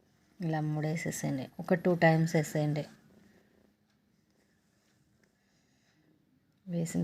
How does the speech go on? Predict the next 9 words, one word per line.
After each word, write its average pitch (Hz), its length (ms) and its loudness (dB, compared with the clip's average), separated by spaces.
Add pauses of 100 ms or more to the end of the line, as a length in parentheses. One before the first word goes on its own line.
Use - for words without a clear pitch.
తర్వాత 160 320 -2 (140)
ఇది 202 160 0
తీసేసి, 175 480 -2 (3500)
తీసేసి 165 460 -6 (920)
ఇది 175 200 -2
స్ట్రైట్గా 170 460 4 (100)
చూసుకోండి. 160 480 -2 (240)
ఇవి 160 180 0 (200)
చాలామందికి 175 680 8